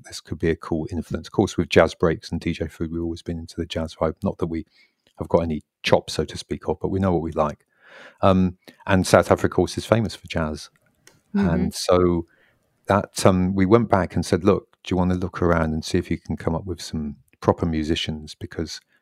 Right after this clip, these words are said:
Speaker 1: that's what we don't do, and we would like to get into that." So then they came back with the, um, su-, suggestions for the collaborators, and that was looking good. So then we wound up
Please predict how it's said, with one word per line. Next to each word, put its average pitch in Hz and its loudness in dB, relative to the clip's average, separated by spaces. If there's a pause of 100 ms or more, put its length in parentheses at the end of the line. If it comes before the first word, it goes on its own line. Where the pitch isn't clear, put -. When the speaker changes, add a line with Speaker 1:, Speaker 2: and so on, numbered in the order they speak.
Speaker 1:
that's - -2
what 85 0
we 85 0
don't 82 0
do, 80 -2
and 90 -6
we 82 -4
would 87 -8
like 85 -6
to 80 -6 (1120)
get 85 2
into 98 -2
that." 76 -12
So 92 2 (420)
then 95 4
they 101 4
came 98 -2
back - -2
with 82 -4
the, 82 -2
um, 78 -4 (920)
su-, - -6
suggestions - 0
for - -4
the 78 -2
collaborators, - -2 (560)
and 78 -6 (240)
that 85 -2
was 78 -10
looking 82 -2
good. 101 -2
So 92 -4
then 101 -2
we 107 -2 (320)
wound 95 2
up 117 0